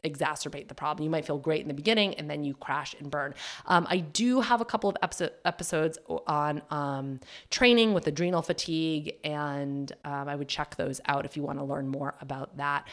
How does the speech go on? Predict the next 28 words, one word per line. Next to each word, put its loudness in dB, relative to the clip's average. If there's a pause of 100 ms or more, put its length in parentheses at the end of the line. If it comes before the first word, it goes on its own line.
(260)
But 10
ultimately, 4 (320)
getting 10
more 10
muscle 4
mass 4
on -2
your 0
body 4
is -2
a, -6 (200)
is -2
a 0
pretty 0
good, 2 (240)
um, -2
goal. 4 (260)
Uh, 2
more 2
muscle 2
mass, 2
we -6
have -2
healthier -2 (120)
mitochondria, -4 (280)
um, -4
which -6
is -8